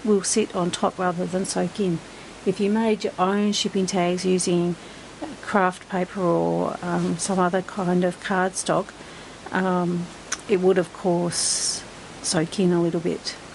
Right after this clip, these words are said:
but if you leave that to dry,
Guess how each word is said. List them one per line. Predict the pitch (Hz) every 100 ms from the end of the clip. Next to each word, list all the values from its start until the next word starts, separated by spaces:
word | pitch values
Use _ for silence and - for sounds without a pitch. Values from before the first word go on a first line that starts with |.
| - - - - -
but | 180 - - - - - - - - - - - -
if | 180 208
you | 196
leave | 214 214 214
that | - 190 - - - - -
to | - 180
dry, | 185 180 233